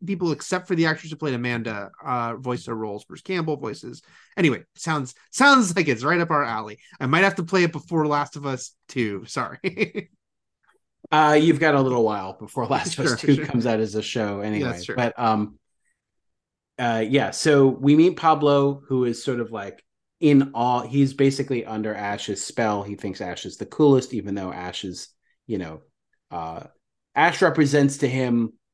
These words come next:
Speaker 2: what he thinks <laughs> somebody who has it made, you know, would, would, uh, would, uh,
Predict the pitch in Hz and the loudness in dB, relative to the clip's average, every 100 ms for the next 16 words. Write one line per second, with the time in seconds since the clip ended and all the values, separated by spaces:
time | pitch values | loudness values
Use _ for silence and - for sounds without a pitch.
0 | _ 123 120 127 139 - 135 135 - - | _ -12 -8 -4 -4 0 0 0 -6 -4
1 | 170 - 180 143 156 - 156 143 135 135 | -6 0 -2 0 -4 -2 0 2 2 2
2 | 123 123 120 120 143 175 180 175 - _ | 2 0 -6 -2 0 2 0 -4 -12 _
3 | _ - 147 139 135 131 135 120 117 117 | _ -4 0 0 0 -2 -4 -10 -10 -6
4 | 110 107 104 110 107 101 95 | -6 -8 -4 -2 -2 -4 -8